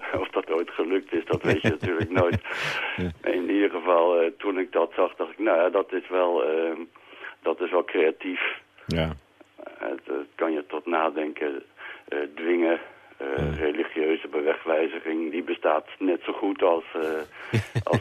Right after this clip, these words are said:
Speaker 1: die in de re-, materiële realiteit.
Speaker 2: Ik wou net zeggen, dat we, ze moeten alle pijlen naar boven wijzen.
Speaker 1: Ja, dan zouden alle pijlen naar boven moeten wijzen.
Speaker 2: En niet
Speaker 1: En,
Speaker 2: naar
Speaker 1: eh,
Speaker 2: Alphen.
Speaker 1: ja,
Speaker 2: Ja.
Speaker 1: en daar kun je over nadenken als je er dan weer langs rijdt en iemand heeft toen de euvele moed genomen om, eh,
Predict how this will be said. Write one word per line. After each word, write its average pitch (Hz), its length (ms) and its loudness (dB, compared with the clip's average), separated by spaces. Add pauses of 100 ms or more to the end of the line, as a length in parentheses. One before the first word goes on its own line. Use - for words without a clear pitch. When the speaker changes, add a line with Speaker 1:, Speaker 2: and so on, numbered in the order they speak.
Speaker 1:
die - 120 2
in 90 100 2
de 90 80 4
re-, 87 240 6
materiële 92 680 2
realiteit. 90 680 2
Speaker 2:
Ik - 360 -16
wou 98 120 0
net 98 120 0
zeggen, 98 200 2
dat 95 80 2
we, 90 60 -4
ze 101 140 -2
moeten 104 200 4
alle 101 120 4
pijlen 104 320 2
naar 101 120 -2
boven 101 340 2
wijzen. 87 480 -2 (800)
Speaker 1:
Ja, 139 340 6
dan 87 180 0
zouden 80 320 0
alle 85 240 2
pijlen 78 300 2
naar 78 140 0
boven 80 340 0
moeten 85 280 -4
wijzen. 80 460 2
Speaker 2:
En 78 120 -2
niet 92 60 -2
Speaker 1:
En, 92 60 -2
Speaker 2:
naar - 80 -2
Speaker 1:
eh, 87 60 0
Speaker 2:
Alphen. 82 260 -8 (480)
Speaker 1:
ja, 85 120 -4
Speaker 2:
Ja. 78 180 0
Speaker 1:
en - 80 -4
daar 76 80 -8
kun 90 180 2
je 80 60 4
over 82 200 2
nadenken 80 560 2
als 78 100 -2
je 82 180 -2
er 82 120 -2 (160)
dan 85 200 4
weer 82 160 2
langs 85 300 2
rijdt 82 380 2
en 82 180 0
iemand 85 380 0
heeft 95 240 0
toen 82 180 -8
de 82 180 2
euvele 87 320 0
moed 90 240 -2
genomen 80 560 0
om, 78 220 -2
eh, 73 220 -4